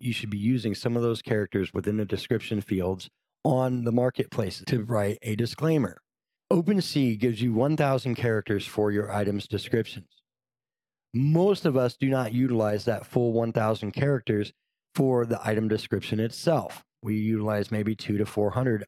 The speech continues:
on average. So with that in mind, you've got plenty of room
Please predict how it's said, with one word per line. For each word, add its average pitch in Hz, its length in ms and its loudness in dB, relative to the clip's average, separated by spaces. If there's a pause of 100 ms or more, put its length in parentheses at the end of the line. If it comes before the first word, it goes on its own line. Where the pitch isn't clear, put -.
on 120 200 0
average. 98 580 -8 (480)
So 131 380 -2 (280)
with 110 140 -2
that 120 180 0
in 98 80 -4
mind, 117 480 2
you've 131 200 0
got 131 260 0
plenty 170 400 0
of 165 180 0
room 131 400 2